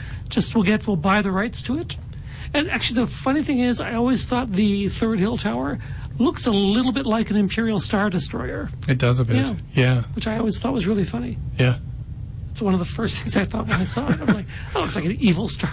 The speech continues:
Speaker 1: Wars ship."
Speaker 2: I wonder if that will take off someday. <laughs> Bring us all out into the galaxy.
Speaker 1: Oh, hopefully.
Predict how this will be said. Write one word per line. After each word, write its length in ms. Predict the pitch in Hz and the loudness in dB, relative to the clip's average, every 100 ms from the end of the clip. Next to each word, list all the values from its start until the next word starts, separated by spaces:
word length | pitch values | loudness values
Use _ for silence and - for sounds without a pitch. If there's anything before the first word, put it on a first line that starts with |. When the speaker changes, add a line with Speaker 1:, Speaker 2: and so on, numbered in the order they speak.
| 339 | -2
Speaker 1:
Wars 220 | 302 220 | -2 -2
ship." 280 | - - - - - - | -2 -2 -6 -8 -8 -6
Speaker 2:
I 180 | - - | -4 -2
wonder 160 | 156 117 | 2 2
if 60 | 101 | 0
that 120 | - | 2
will 100 | 233 | 2
take 260 | - 254 - | 2 -2 -2
off 140 | 240 | 0
someday. 560 | - 156 127 120 117 117 - - - - - | 2 4 4 2 2 0 -2 -6 -8 -8 -2
<laughs> 440 | 359 - 381 - - | 0 0 0 -2 -2
Bring 200 | 277 262 | 2 2
us 100 | 233 | 2
all 160 | 240 240 | 2 2
out 180 | 220 | 4
into 180 | 247 233 | 4 4
the 100 | 240 | 0
galaxy. 680 | 220 - - - - 123 127 | -2 -2 -6 -6 -6 -6 -4
Speaker 1:
Oh, 120 | 349 | 0
hopefully. 460 | 196 226 - - | 2 0 -2 -8